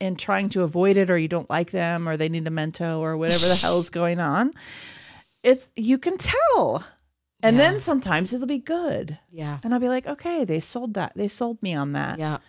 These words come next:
Speaker 1: I'm happy with the story. Next." So there's that formula. But then if you watch,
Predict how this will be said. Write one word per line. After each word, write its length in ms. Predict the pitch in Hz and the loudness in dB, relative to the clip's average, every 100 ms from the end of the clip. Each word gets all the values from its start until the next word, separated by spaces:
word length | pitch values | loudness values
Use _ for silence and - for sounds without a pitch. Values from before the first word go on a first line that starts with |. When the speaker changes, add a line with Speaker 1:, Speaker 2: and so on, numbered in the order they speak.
| - | -8
Speaker 1:
I'm 120 | 208 | -4
happy 260 | 220 214 190 | -2 -2 -4
with 120 | 196 | -4
the 60 | 208 | -6
story. 360 | - 220 175 | -6 -4 -4
Next." 680 | 185 320 381 381 - - - _ - - - - - - | -2 -4 -6 -8 -14 -20 -20 _ -20 -20 -20 -20 -20 2
So 240 | 262 240 202 | 4 6 6
there's 260 | 226 214 | 2 4
that 240 | 240 277 320 | 4 2 2
formula. 480 | 311 285 240 196 160 | 0 2 2 2 2
But 200 | 156 151 | -2 4
then 480 | 196 247 185 143 - | 6 8 6 2 -4
if 160 | 175 | -6
you 140 | 208 208 | -2 -2
watch, 580 | 170 190 233 302 - | 2 4 4 2 -4